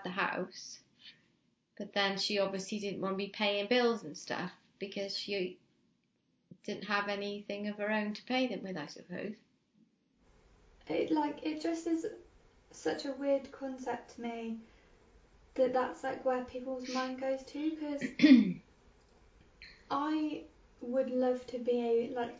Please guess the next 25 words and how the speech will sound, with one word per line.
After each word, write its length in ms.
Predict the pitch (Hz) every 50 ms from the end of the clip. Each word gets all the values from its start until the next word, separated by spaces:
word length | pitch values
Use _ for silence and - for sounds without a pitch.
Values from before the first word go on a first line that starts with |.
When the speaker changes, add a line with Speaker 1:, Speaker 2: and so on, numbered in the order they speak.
| - -
Speaker 2:
to 100 | 247 240
afford 600 | 240 - - - - 240 240 233 226 226 226 - - - - -
to 160 | - 247 226
not 240 | 226 226 - 226 226
work. 400 | 220 - - - - - 320 - - - - - - - - - - - _ - - - - - _ - - - - - - - - - - -
I 120 | 262 262
mean, 160 | 254 254 247 247
I 120 | 240 240
like 320 | 240 262 269 294 - - -
my 120 | 277 262 226
job 340 | 233 240 240 233 226 226 -
and 120 | 240 226 226
I 60 | 226
like 280 | 220 226 233 - - 254
going 200 | 240 233 233 233
into 260 | 233 226 226 220 - -
work, 320 | 180 - - - - - - -
but 60 | 233 233
I 100 | 233 233
would 140 | 226 226 233
love 240 | 233 247 240 240 240
to 80 | - -
have 180 | 233 226 -
the, 80 | - 226
like, 420 | 226 220 220 226 - - - -